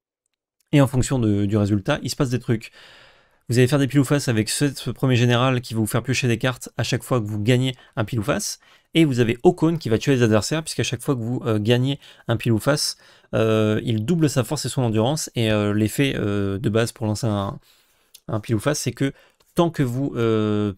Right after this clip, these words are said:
gagnez un pile ou face, vous relancez. Du coup, il peut monter, euh, très très vite si vous gagnez, euh, trois ou quatre piles ou face. Euh, je crois que c'est trois, parce qu'il passe six six, euh, douze douze, vingt-quatre vingt-quatre, ouais, donc vous gagnez trois piles ou face d'affilée, vous one-shottez quelqu'un avec la blessure de général,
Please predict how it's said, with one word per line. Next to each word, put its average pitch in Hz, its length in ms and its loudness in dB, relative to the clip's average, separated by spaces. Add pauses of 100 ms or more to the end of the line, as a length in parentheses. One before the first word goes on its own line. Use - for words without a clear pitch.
(120)
gagnez 143 340 2
un 120 40 -4
pile 117 140 -2
ou 107 60 0
face, 147 280 -4
vous 120 100 -6
relancez. 135 460 -2 (680)
Du 107 120 -4
coup, 156 220 -2
il 127 120 -4
peut 127 140 0
monter, 117 440 -2
euh, 104 320 -2
très - 200 -2
très 143 160 -2
vite 147 200 -2
si - 140 -6
vous 113 120 -2
gagnez, 113 300 0 (560)
euh, 107 280 0
trois 156 220 2
ou 143 80 4
quatre 131 180 -2
piles 135 140 0
ou 120 40 2
face. - 460 -4 (460)
Euh, 107 340 -2
je - 60 -10
crois 160 100 -4
que - 60 -8
c'est 131 80 0
trois, 135 220 -4
parce - 140 -14
qu'il 127 120 -8
passe - 360 -6
six - 220 -6
six, - 500 -6 (640)
euh, 110 260 2
douze 120 240 -2
douze, 151 380 -2
vingt-quatre 123 300 0
vingt-quatre, 113 320 -2
ouais, 110 100 -2
donc 107 160 0
vous 107 100 0
gagnez 107 200 0
trois - 160 -6
piles 147 100 -6
ou 131 40 -2
face 127 160 -2
d'affilée, 131 320 -2
vous 123 180 -2
one-shottez 135 340 0
quelqu'un 117 260 -2
avec 127 100 -6
la 131 60 -4
blessure 113 220 -2
de 110 60 -4
général, 110 300 -2